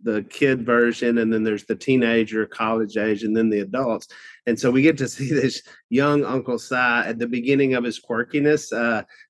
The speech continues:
uh, 'cause I know he has a lot of fans around the world, uh, who loved him and who loves him. And, and you can see kinda where that's formed and his relationship with Kay and Phil. And so th-, those were some cool moments. There's also, uh, a great moment with, uh, with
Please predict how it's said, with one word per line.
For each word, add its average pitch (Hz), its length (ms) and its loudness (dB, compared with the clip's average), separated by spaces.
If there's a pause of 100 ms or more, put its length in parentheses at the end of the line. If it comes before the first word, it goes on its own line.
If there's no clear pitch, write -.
uh, 117 120 -2
'cause 107 180 -4
I 120 60 2
know 123 120 0
he 120 100 4
has 113 160 2
a 117 40 0
lot 113 340 -2
of 107 140 -6
fans 110 340 -6
around 104 400 -4 (140)
the 117 100 2
world, 110 420 4
uh, 110 280 -4
who 117 120 -2
loved 117 380 0
him 113 220 2 (260)
and 113 220 0
who 123 140 -2
loves 127 320 0
him. 123 220 2
And, 117 220 4
and 120 360 -2
you 131 140 0
can 131 180 0
see 151 260 2
kinda 127 300 0
where 120 200 2
that's 113 260 -4
formed 117 480 2
and 110 100 0
his 143 220 2
relationship 123 520 -2
with 117 160 -6
Kay 120 240 0
and 107 140 -2
Phil. 113 240 0
And 110 140 -2
so 113 240 0 (320)
th-, 170 180 2
those 165 260 4
were 165 80 6
some 135 220 0
cool 143 240 4
moments. 123 440 0
There's 123 160 -2
also, 135 440 0
uh, 113 260 0 (340)
a 117 60 -6
great 151 300 4
moment 135 420 0
with, 117 300 -2
uh, 110 300 -4
with 104 220 -4